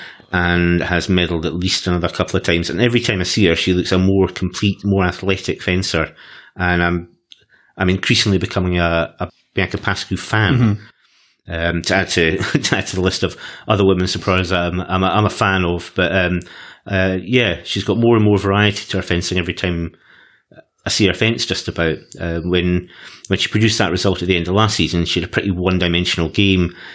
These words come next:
Speaker 1: It was all based about going forward, low-risk fencing,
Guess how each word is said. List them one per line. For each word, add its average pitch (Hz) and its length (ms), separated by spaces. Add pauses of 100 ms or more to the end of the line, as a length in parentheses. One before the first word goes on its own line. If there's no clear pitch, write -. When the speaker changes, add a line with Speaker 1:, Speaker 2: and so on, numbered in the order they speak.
(160)
Speaker 1:
It - 80
was - 140
all 82 180
based 82 240
about 82 320 (420)
going 82 160
forward, 82 540 (1120)
low-risk 98 400
fencing, 80 480